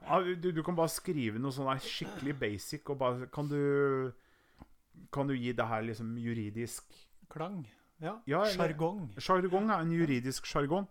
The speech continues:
Speaker 2: Ja.
Speaker 1: Og det gjør han. Jeg skal love deg, det der er fascinerende å sitte og se på hva G P tre kan.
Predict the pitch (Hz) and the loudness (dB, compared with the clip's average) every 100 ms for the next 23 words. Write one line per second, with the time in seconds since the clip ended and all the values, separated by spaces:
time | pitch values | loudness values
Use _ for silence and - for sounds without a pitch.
0 | - 208 - 143 151 170 175 151 143 - | -6 -10 -4 0 2 2 -2 -6 -6 0
1 | 151 165 165 175 190 170 113 98 110 170 | 0 0 0 4 8 8 8 4 2 2
2 | 147 139 127 120 135 - 139 - 107 104 | 2 4 6 4 2 -2 -6 -4 -4 -2
3 | 120 - 123 113 110 107 120 113 107 110 | -4 -6 -10 -6 -4 -4 -4 -2 0 2
4 | 107 107 107 - - - - _ - 123 | 0 -2 -4 -12 -20 -20 -20 _ -6 -4
5 | 123 113 117 113 127 | -4 -6 -4 -2 -4